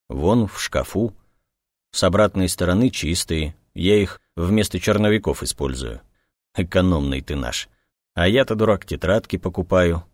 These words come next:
Две копейки, не хухры-мухры». Примерно через минуту послышался стук в дверь. «Заходите», со вздохом пригласил Дорожкин. Игнат растянул губы в самой радушной улыбке, правда, поздоровался ехидно,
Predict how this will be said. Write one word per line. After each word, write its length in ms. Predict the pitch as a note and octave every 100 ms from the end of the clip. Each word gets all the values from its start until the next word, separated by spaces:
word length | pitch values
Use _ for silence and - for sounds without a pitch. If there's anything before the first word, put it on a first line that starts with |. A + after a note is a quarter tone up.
| _ E2
Две 280 | D#2+ F#2+ A2
копейки, 640 | A#2 - F2 F#2+ F#2 - -
не 140 | G2
хухры-мухры». 800 | - A2 - E2+ F#2+ - B1+ - _ _ _ _ _ -
Примерно 540 | - E2+ C3 C#3 C3+
через 320 | - A#2+ A#2
минуту 400 | G#2+ G#2+ D#3+ C#3
послышался 680 | G#2+ G2 - A#2+ - G2 G2
стук 280 | - F#2+ F2
в 100 | D#2+
дверь. 320 | D2 C#2+ A1 - _ _ _ _ _
«Заходите», 880 | C#2 F#2+ C#3+ E3+ E3 F3+ C#3+ C2 A1+ - _ _
со 220 | - D#2+
вздохом 440 | D#2 E2 F#2+ E2
пригласил 500 | D#2 D#2+ E2 D2 D#2+
Дорожкин. 600 | D2+ D#2 D2 C2 - A#1 - _ _ _ _
Игнат 440 | - D2 F2 D#3 B2+
растянул 520 | B2+ - A#2+ B2 G#2+
губы 320 | G#2+ D3+ B2
в 80 | -
самой 340 | - A#2 G#2
радушной 520 | G2 F#2 F#2+ - F2+
улыбке, 540 | F2 G#2+ C#3 - F2 D2+ _ _
правда, 340 | - G#2 F#2+ G2
поздоровался 680 | G2+ F#2 A2+ G#2+ G2 F#2+ G2
ехидно, 640 | G2 A2+ - C2+ A#1+ G1+